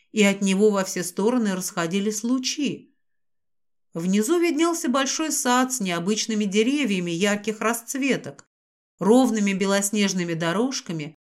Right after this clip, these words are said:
и круглой площадкой, на которой находились два прозрачных шара. Облокотившись на мраморные перила,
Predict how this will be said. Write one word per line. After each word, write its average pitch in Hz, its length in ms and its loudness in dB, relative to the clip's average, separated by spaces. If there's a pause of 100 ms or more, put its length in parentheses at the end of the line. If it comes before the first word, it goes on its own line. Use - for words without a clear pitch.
(280)
и 220 100 -2
круглой 330 420 4
площадкой, 302 760 0
на 175 100 -6
которой 220 380 -2
находились 214 600 -2
два 190 260 -2
прозрачных 247 720 -4
шара. 160 640 -8 (840)
Облокотившись 196 840 -2
на 185 140 -4
мраморные 180 640 -2
перила, 196 520 -4